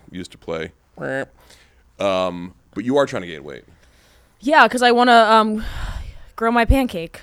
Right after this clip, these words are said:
Speaker 2: so. <laughs> I was telling you this.
Speaker 1: Grow that pancake into a,
Speaker 2: But it's
Speaker 1: into a,
Speaker 2: hard
Speaker 1: uh-huh,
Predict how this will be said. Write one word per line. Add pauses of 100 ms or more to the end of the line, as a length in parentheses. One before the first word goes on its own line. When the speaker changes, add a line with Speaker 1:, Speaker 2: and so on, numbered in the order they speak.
Speaker 2:
so.
<laughs>
I
was
telling
you
this.
Speaker 1:
Grow
that
pancake (540)
into
a,
Speaker 2:
But
it's
Speaker 1:
into
a,
Speaker 2:
hard
Speaker 1:
uh-huh,